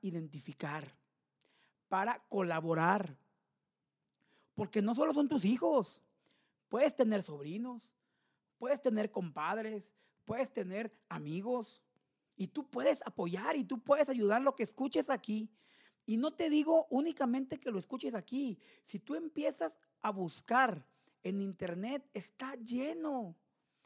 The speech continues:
lleno de ideas, lleno de ayudas para que tú puedas, junto con tu esposa y junto con tus hijos, tener un plan o una estrategia para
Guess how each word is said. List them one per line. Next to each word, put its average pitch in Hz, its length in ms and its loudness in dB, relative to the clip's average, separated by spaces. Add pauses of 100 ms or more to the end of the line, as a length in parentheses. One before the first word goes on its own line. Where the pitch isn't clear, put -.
(300)
lleno 262 340 0
de 277 120 -4
ideas, 220 600 -2
lleno 240 340 -4
de 269 100 -4
ayudas 233 500 -2
para 185 400 0 (260)
que 190 100 -6
tú 254 220 -6
puedas, 262 500 -2 (260)
junto 311 680 -2 (480)
con 180 160 -8
tu - 100 -18
esposa 269 640 2 (520)
y 170 80 -8
junto - 500 -6
con 254 160 -8
tus 180 300 -10
hijos, - 340 -6
tener 196 320 -4
un 277 160 -6
plan 247 460 -2
o 190 80 -4
una 208 240 -2
estrategia 240 720 -6 (1040)
para 147 440 -6